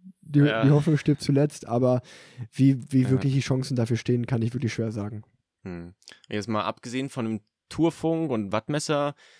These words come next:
Speaker 2: hatte ich mir so gesagt, so, wenn du jetzt doch dann so eine, oder ihr Fahrer, ihr habt ja auch eine Vereinigung, Gewerkschaft, so eine Audienz bei der U C I hättet, so, was würdet ihr dann fordern? Oder was fordert ihr vielleicht auch, was gar nicht so in der, in dem Mainstream so vielleicht publik ist?
Speaker 1: Ich glaub, das,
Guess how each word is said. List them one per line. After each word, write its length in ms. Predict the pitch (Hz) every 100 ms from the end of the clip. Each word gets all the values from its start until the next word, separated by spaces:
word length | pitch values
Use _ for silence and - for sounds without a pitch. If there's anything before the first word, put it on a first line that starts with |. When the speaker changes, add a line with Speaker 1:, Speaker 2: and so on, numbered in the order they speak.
| _ _ _ -
Speaker 2:
hatte 200 | - 104 120
ich 60 |
mir 180 | 123 120
so 140 | 110
gesagt, 320 | 107 104 113 -
so, 140 | 117
wenn 120 | 104
du 100 | 117
jetzt 200 | 117 -
doch 100 | 165
dann 160 | - 131
so 80 | 110
eine, 280 | 107 98
oder 140 | 90 104
ihr 200 | 107 107
Fahrer, 480 | 117 123 120 95 90
ihr 80 |
habt 160 | 107 -
ja 80 | 107
auch 100 | 98
eine 140 | 101
Vereinigung, 680 | 95 92 104 101 95 92 92
Gewerkschaft, 520 | 92 98 95 95 87
so 100 | -
eine 140 | 98 92
Audienz 400 | 107 101 110 117
bei 80 | 104
der 180 | 101 98
U 140 | 117
C 260 | 107 113 110
I 20 |
hättet, 260 | 107 104 101
so, 320 | - 98 92 - - _ _ -
was 200 | 104 95
würdet 240 | 139 127
ihr 180 | 127 117
dann 80 | 107
fordern? 560 | - 147 104 92 87 _ _ -
Oder 260 | 95 92
was 140 | 95 -
fordert 320 | 139 156 123
ihr 140 | 101
vielleicht 240 | - 107 107
auch, 80 |
was 140 | 107 -
gar 120 | 110
nicht 140 | 117
so 160 | 107 110
in 100 | 104
der, 460 | 104 101 98 98 92
in 80 | 101
dem 140 | 98
Mainstream 480 | 95 117 - 104 98
so 180 | 95 95
vielleicht 400 | - 92 92 -
publik 300 | 107 107 135
ist? 260 | - - - _ _ _ _ _ _ -
Speaker 1:
Ich 100 | 135
glaub, 220 | - 123
das, 280 | 127 123 -